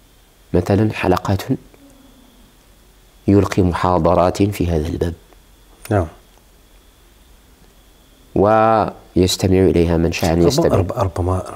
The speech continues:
Speaker 2: ربما يعني في هذا الزمن الإعلام أصب-، أصبح متاحا لكل، للجميع. يعني هذا العالم يكفي أن يكون عنده هاتف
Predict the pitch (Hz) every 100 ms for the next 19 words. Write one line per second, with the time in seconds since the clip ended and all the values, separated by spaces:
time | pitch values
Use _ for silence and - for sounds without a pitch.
0 | - 95 90 90 - - _ - 92 -
1 | 101 110 87 87 110 196 185 _ _ 107
2 | 90 101 117 - - - - 107 110 110
3 | 110 107 104 - 107 107 92 90 85 -
4 | - - - - - _ - 90 90 92
5 | 104 90 90 87 110 147 - 127 107 -
6 | 98 90 90 90 80 104 101 170 -